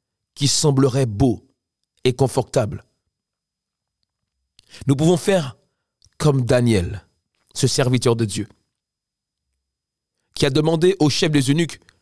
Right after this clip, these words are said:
de faire un essai avec lui. Il dit, « Fais donc un essai avec tes serviteurs pendant dix jours, qu'on nous donne des légumes à manger et de l'eau à boire. » Nous sommes au verset douze.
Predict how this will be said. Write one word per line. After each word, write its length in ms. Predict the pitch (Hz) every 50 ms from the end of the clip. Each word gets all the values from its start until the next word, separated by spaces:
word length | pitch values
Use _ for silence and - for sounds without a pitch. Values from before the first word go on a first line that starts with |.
| _ _ _ -
de 100 | 139 139
faire 220 | - - 160 147 -
un 160 | 135 139 135 139
essai 300 | 139 127 - - 135 -
avec 240 | 117 107 113 -
lui. 80 | - 139
Il 60 | 170
dit, « 100 | 190 208 156
Fais 180 | - 226 208
donc 360 | 202 226 214 202 - - - _ _ _ _ _ _ _ _ _ _ _ _ _ _ _ _ _ _ _ _ _ _ _ _ _ _ _ _ _ _ _ _ _
un 120 | 151 165 175
essai 300 | 185 170 - - 196 -
avec 240 | - 147 139 139 131
tes 100 | - 151
serviteurs 540 | 131 - 156 127 127 131 120 - 151 139 -
pendant 320 | - 131 131 120 135 127
dix 180 | 120 107 135 143
jours, 360 | 110 104 123 107 90 - - _ _ _ _ _ _ _ _ _ _ _ _ _ _ _ _ _ _ _
qu'on 140 | - 143 175
nous 100 | 202 220
donne 200 | 190 233 233 208
des 100 | 185 180
légumes 380 | 165 165 151 135 175 202 196 196 -
à 100 | 151 147
manger 500 | 147 147 147 143 123 135 156 175 - - _ _ _ _ _ _ _ _ _ _ _ _ _ _ _ _ _
et 120 | 139 139 127
de 100 | 131 139
l'eau 220 | 135 135 143 135 -
à 80 | 117
boire. » 380 | 110 107 113 107 98 87 90 95
Nous 80 | 104 120
sommes 340 | - - - 170 175 165 143 - _ _ _ _ _ _ _ _ _ _ _ _ _ _
au 60 | 135
verset 320 | 131 135 131 - - 139 127
douze. 380 | 120 156 127 98 85 - -